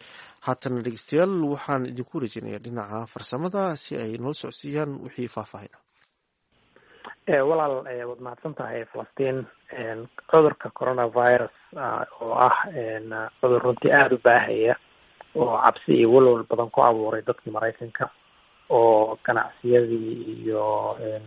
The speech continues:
Speaker 2: iskuuladii iyo waxbarashadii iyo nidaamkii oo dhan xiray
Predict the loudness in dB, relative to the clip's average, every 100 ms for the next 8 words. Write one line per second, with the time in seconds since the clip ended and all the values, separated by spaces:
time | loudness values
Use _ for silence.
0 | -16 -18 -18 -16 -4 2 4 6 4 2
1 | 0 -2 0 0 2 0 0 -2 -4 2
2 | 4 2 -2 -2 -2 -2 2 4